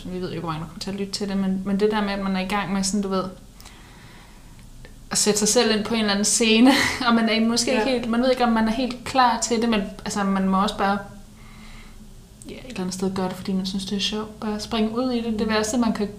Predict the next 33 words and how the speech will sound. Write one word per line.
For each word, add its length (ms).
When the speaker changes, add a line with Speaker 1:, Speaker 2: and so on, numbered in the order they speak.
Speaker 1:
altså, 180
det 60
ved 80
jeg 80
ikke, 80
det 80
værste, 260
der 140
kan 100
ske, 180
det 100
er 80
vel 100
bare, 140
at 60
vi 60
ikke 120
har 100
nogen 200
lytter. 420
Speaker 2:
Ja. 200
Speaker 1:
Eller 120
Speaker 2:
Ja. 60
Speaker 1:
vi 60
siger 260
noget 240
dumt. 300
Speaker 2:
Ja, 140
og 100
så 120
tror 240
jeg 140
også, 300